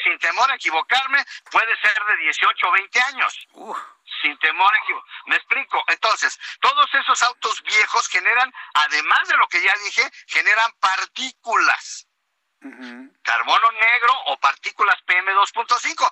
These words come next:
Speaker 1: Ya hemos dicho aquí hasta el cansancio que las P M dos punto cinco nos matan.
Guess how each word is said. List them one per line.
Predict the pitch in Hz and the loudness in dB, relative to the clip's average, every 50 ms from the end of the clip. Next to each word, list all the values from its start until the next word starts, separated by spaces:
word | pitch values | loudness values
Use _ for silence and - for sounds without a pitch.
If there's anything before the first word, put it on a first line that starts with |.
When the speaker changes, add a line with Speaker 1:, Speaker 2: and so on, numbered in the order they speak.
| - - - - | -2 -8 -18 -16
Speaker 1:
Ya | _ - - 208 220 240 | _ -2 0 2 2 2
hemos | 247 247 247 233 - | 2 2 0 0 0
dicho | 240 247 - 240 | -2 0 2 0
aquí | 226 - - 226 | 0 0 0 -2
hasta | 226 226 - 240 | -2 0 0 -2
el | 220 | 0
cansancio | - 214 214 214 - 233 247 254 247 240 214 - - - - - | 0 0 0 0 0 -2 -2 -2 -2 -2 -4 -4 -4 -6 -12 -6
que | - 151 156 | -2 0 2
las | 156 147 - - | 0 0 0 -2
P | - 185 190 196 | -2 0 0 0
M | 196 202 | 0 2
dos | 208 208 208 - | 4 2 2 2
punto | - 240 240 - 247 233 | 0 -2 0 2 0 0
cinco | - 233 226 - - 233 226 | 0 -2 -4 0 2 2 2
nos | - 147 143 - 143 | 2 2 0 -2 -4
matan. | 151 160 165 165 151 _ - 123 - _ | 0 0 0 0 0 _ -4 -4 -4 _